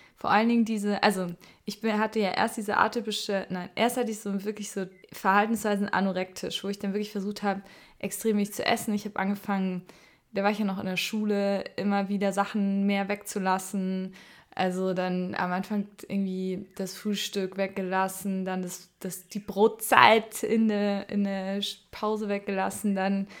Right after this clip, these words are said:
wenn ich nach Hause gekommen bin, nichts mehr zu Mittag gegessen. Also ich hab immer mehr Sachen rausgeschnitten.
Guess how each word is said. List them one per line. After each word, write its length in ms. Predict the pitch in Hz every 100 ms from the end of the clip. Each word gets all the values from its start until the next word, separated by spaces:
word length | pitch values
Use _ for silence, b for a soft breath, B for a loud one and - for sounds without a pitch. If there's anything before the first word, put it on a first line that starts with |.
| B B
wenn 100 | 208
ich 60 | 214
nach 100 | 208
Hause 200 | 202 214
gekommen 420 | 185 - 208 208
bin, 300 | 196 196 202 -
nichts 300 | 208 208 -
mehr 140 | 202
zu 120 | 214
Mittag 400 | 214 214 208 202
gegessen. 300 | 190 202 202
Also 200 | 208 196
ich 100 | 202
hab 140 | 208 -
immer 220 | 226 214
mehr 180 | 202 202
Sachen 220 | 202 196
rausgeschnitten. 920 | 180 196 - 208 - 196 190 208 254